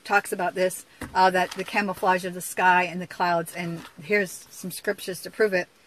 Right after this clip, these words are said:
that the angels camouflage in the sky. And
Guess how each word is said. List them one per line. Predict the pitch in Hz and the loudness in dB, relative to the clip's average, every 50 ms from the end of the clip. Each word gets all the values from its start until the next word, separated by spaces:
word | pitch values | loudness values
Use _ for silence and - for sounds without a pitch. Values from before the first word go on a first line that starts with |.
| - - - - - - _ | -20 -20 -20 -20 -20 -16 _
that | - 196 190 185 | 2 2 2 4
the | 202 190 - | 2 -2 0
angels | 196 208 196 196 185 | 0 -2 -2 -4 -6
camouflage | - - 214 202 196 185 - - 202 185 185 180 180 | -4 -6 -6 -4 -4 -6 -4 -2 0 0 0 0 -4
in | 180 180 | -6 -8
the | 180 | -8
sky. | 170 - - 190 180 175 175 175 175 180 - _ _ | -10 -10 -4 0 2 4 4 4 4 0 -4 _ _
And | - 175 170 170 170 - | -8 -6 -6 -6 -6 -10